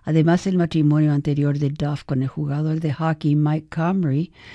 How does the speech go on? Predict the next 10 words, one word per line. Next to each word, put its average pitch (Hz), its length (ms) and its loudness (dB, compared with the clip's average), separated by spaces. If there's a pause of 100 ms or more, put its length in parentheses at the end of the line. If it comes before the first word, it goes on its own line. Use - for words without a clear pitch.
(200)
nació 220 360 2
un 233 120 2
niño 196 300 4
llamado 160 480 0
Luca, 175 480 -4 (320)
que 180 140 -2
ya 185 160 2
cumplió 185 480 0
once 147 400 -2
años. 135 540 -2